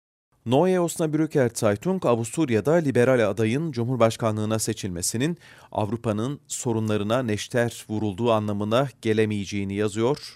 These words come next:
Yorum şöyle: "Bu kez de ucuz atlatıldı ve sağ popülist Hofer değil, Yeşillerin ağırbaşlı eski başkanı Alexander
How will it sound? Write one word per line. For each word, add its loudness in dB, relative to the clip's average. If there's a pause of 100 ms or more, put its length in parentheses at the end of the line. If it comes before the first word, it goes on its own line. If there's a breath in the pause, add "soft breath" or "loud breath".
(120)
Yorum -2
şöyle: 0 (880 soft breath)
"Bu 2
kez 0
de 2
ucuz -2
atlatıldı -2
ve 2
sağ 2
popülist -6
Hofer 0
değil, -2 (320 loud breath)
Yeşillerin -2
ağırbaşlı 0
eski -2
başkanı -2
Alexander 0